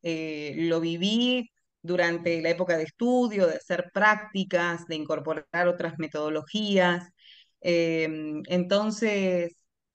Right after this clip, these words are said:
llegó así, llegó para sanarme a mí, digo yo. Llegó para escucharme yo. Llegó para conocerme más.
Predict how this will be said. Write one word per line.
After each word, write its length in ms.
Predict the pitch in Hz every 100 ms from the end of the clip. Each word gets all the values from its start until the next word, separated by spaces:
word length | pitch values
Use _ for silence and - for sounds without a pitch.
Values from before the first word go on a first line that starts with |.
| _ _
llegó 300 | 175 202 247
así, 360 | 277 - 247 170
llegó 340 | 175 185 254
para 200 | 285 254
sanarme 480 | 214 202 214 226 220
a 40 | 185
mí, 280 | 226 190 -
digo 280 | 156 147 143
yo. 160 | 139 131 _
Llegó 340 | 156 175 226 214
para 380 | 226 247 233
escucharme 640 | 196 - 175 214 214 214 190
yo. 300 | 190 196 185 _ _ _ _ _
Llegó 320 | 151 160 196 202
para 200 | 240 196
conocerme 600 | 175 175 214 214 226 202
más. 300 | 208 196